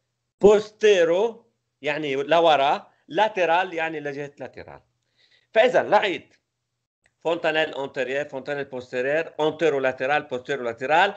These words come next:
لي نومبر دي فونتانيل شي لي بيبي عددهم سيس.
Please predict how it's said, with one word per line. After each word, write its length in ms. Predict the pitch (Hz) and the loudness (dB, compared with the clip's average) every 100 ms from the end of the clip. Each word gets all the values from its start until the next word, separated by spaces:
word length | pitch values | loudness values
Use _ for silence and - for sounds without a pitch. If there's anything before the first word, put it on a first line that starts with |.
| - _ _ _ _ _ _ _ - | -10 _ _ _ _ _ _ _ -2
لي 200 | 190 196 | 0 2
نومبر 460 | 233 285 320 277 | 2 2 2 0
دي 160 | 151 175 | 0 -4
فونتانيل 680 | 170 170 160 156 165 160 139 | -4 -6 -4 -4 -2 -4 -6
شي 140 | 151 | -8
لي 120 | 139 | -8
بيبي 320 | 123 127 151 | -6 -4 0
عددهم 520 | 147 131 135 135 131 123 | 0 0 -2 -2 -4 -6
سيس. 560 | - 165 143 - - | -8 -6 -6 -10 -4